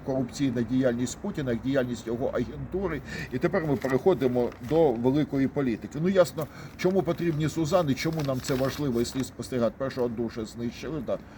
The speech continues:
лишилося сім на фронті. І Сузана два — це п'ятдесят двох калібр, як і ці вісімнадцять крабів. Ви знаєте, що по крабах є втрати. Нам п'ятдесят двох каліберні арт-, артсистеми потрібні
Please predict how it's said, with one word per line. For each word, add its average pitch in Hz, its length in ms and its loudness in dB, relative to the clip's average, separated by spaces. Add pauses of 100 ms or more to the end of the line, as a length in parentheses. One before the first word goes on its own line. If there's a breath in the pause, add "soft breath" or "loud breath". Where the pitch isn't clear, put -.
(220 loud breath)
лишилося 117 460 0
сім 110 340 -2
на 120 80 0
фронті. 135 420 -6 (520 loud breath)
І 160 80 -2
Сузана 175 460 4
два — 185 180 4
це 170 180 2
п'ятдесят 165 380 2
двох 147 200 0
калібр, 175 400 2
як 151 220 2
і 143 40 0
ці 180 160 -2
вісімнадцять 151 760 -2
крабів. 110 440 2
Ви 123 80 -2
знаєте, 123 340 2
що 113 140 -6
по 110 160 -2
крабах 151 380 0 (120)
є 127 80 -2
втрати. 123 460 -2 (400 loud breath)
Нам 175 180 2
п'ятдесят 143 380 -2
двох 147 180 -2
каліберні 135 480 0
арт-, 131 340 0
артсистеми 131 680 0
потрібні 131 600 -2